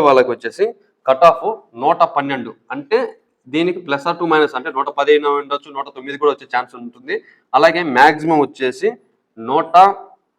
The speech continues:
పదహారు. ఎందుకంటే ఇక్కడ నూట పదహారు బీసీఏకి ఎందుకు మెన్షన్ చేశారంటే ఒకవేళ నూట పదిహేడు ఆ లెవెల్లో ఉంటే వాళ్ళు ఓపెన్లోకి వెళ్ళిపోతారు. వాడు బీసీఏ క్యాండిడేట్ అయినా కూడా ఏపీఎస్పీ ఓపెన్ పోస్టులోకి వెళ్ళిపోతారు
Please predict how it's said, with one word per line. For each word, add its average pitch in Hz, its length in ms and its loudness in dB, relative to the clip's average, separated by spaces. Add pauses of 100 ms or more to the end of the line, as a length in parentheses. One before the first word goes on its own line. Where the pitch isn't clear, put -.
(1080)
పదహారు. 117 420 -4 (1500)
ఎందుకంటే 185 400 -2 (600)
ఇక్కడ 160 200 4 (420)
నూట 170 140 2 (140)
పదహారు 175 360 6 (100)
బీసీఏకి 165 460 -6
ఎందుకు 156 200 -12
మెన్షన్ 139 260 -6
చేశారంటే 185 340 -4
ఒకవేళ 190 260 0
నూట 196 100 2 (120)
పదిహేడు 190 400 2
ఆ - 100 6
లెవెల్లో 190 300 -2
ఉంటే 202 160 -10
వాళ్ళు 202 140 4 (120)
ఓపెన్లోకి 214 320 2
వెళ్ళిపోతారు. 143 360 -4
వాడు 120 180 -12
బీసీఏ 175 340 -4
క్యాండిడేట్ 175 340 -2
అయినా 139 160 -4
కూడా 185 140 0 (460)
ఏపీఎస్పీ 202 380 4 (140)
ఓపెన్ 175 240 0
పోస్టులోకి 175 320 2
వెళ్ళిపోతారు 160 440 -2